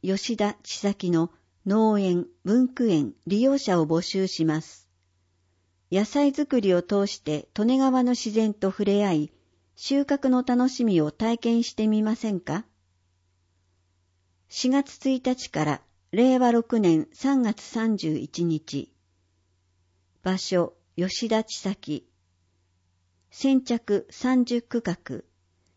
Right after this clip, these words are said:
参加費、市内在住在勤、千五百円。市外、二千二百五十円。持ち物、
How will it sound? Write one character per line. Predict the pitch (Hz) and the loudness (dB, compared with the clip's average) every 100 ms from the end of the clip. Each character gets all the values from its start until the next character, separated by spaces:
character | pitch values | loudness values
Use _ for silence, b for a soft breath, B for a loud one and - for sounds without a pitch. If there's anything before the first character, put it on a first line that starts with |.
| _ | _
参 | - 262 254 | -2 0 0
加 | 247 | 0
費、 | 247 - 147 - _ | -4 -4 -8 -8 _
市 | - 269 | -6 2
内 | 277 269 202 | 4 4 0
在 | 185 185 180 | 0 0 0
住 | 170 165 160 | 0 -2 0
在 | 175 180 180 - | 0 0 -2 0
勤、 | 160 160 - _ _ _ - | 0 0 -4 _ _ _ -12
千 | - 269 233 | -2 2 4
五 | 185 | 2
百 | 208 208 196 | 0 -2 0
円。 | 170 143 139 _ _ _ _ _ | 2 2 -2 _ _ _ _ _
市 | - - | -8 2
外、 | 269 226 156 - - | 4 4 2 -2 -2
二 | 196 208 | -2 0
千 | 285 277 208 | 2 2 2
二 | 190 | 0
百 | 196 196 170 | 0 -2 -2
五 | 170 170 | 0 -2
十 | 202 208 165 | -2 -2 0
円。 | 143 139 - _ _ _ _ _ _ _ _ _ _ | -2 -4 -8 _ _ _ _ _ _ _ _ _ _
持 | 202 208 | -4 0
ち | 269 | 4
物、 | 262 185 151 | 4 4 2